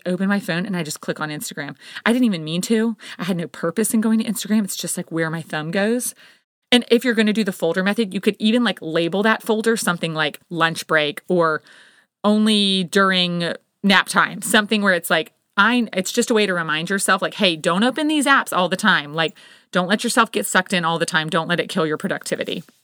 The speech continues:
Likewise, if you're trying to just break the habit of having your phone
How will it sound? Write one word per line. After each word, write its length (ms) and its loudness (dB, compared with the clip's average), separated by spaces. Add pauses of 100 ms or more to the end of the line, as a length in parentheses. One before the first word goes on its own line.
(800)
Likewise, 560 4
if 100 -2
you're 120 2
trying 280 2
to 140 -4
just 180 -4
break 300 0
the 60 -2
habit 360 2
of 120 -8
having 360 2
your 100 0
phone 240 0